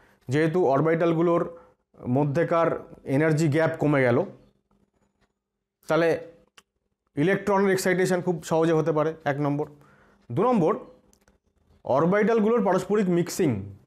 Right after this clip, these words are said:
মানে হাইব্রিডাইজেশন, সেইটা হতে পারে। আমরা এর আগের দিন বলছিলাম যে যখনই হাইব্রিডাইজেশন হয়, যারা যারা হাইব্রিডাইজেশনে টেক পার্ট করে, সেই অরবিটালগুলোর পারস্পরিক এনার্জি গ্যাপটা খুব কম হতে হয়,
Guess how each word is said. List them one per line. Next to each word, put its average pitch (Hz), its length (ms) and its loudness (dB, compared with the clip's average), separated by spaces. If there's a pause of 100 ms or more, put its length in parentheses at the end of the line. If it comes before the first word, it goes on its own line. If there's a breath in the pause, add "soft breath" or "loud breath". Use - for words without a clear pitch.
মানে 131 200 0
হাইব্রিডাইজেশন, 123 640 0 (400)
সেইটা 117 280 -2
হতে 98 160 -6
পারে। - 180 -12 (1040)
আমরা 156 460 0 (380 loud breath)
এর 156 140 0
আগের 156 240 2
দিন 165 140 2
বলছিলাম 147 420 0
যে 160 320 0 (220)
যখনই 147 400 0
হাইব্রিডাইজেশন 165 500 0
হয়, 151 360 0 (460 loud breath)
যারা 139 240 2
যারা 214 180 2
হাইব্রিডাইজেশনে 185 400 2
টেক 160 180 -2
পার্ট 165 160 0
করে, 104 280 -2
সেই 165 400 0
অরবিটালগুলোর 185 720 2
পারস্পরিক 185 640 0 (540 loud breath)
এনার্জি 185 460 2
গ্যাপটা 160 400 0
খুব 175 260 0
কম 120 200 0
হতে 98 180 -8
হয়, 87 160 -12